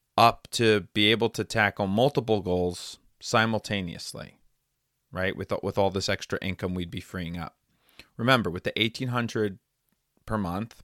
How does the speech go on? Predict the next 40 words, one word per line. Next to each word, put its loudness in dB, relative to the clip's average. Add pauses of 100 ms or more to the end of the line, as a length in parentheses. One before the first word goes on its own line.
plus, 0 (340)
call 0
it -10
ten -4
thousand 0
per -6
year, -4 (480)
once 2
the -2
debt 0
was -4
gone, -2
that -2
would -2
mean -2
in -6
twelve -4
months, -2
we'd -2
actually -2
be -2
able 0
to -4
pile 0
up 0
over -2
thirty 0
thousand -2
dollars -2 (680)
in -2
a 2
twelve-month 0
period. -4 (640)
That 0
seemed 0
very, 4
very -2
exciting -6
to -16
us. -16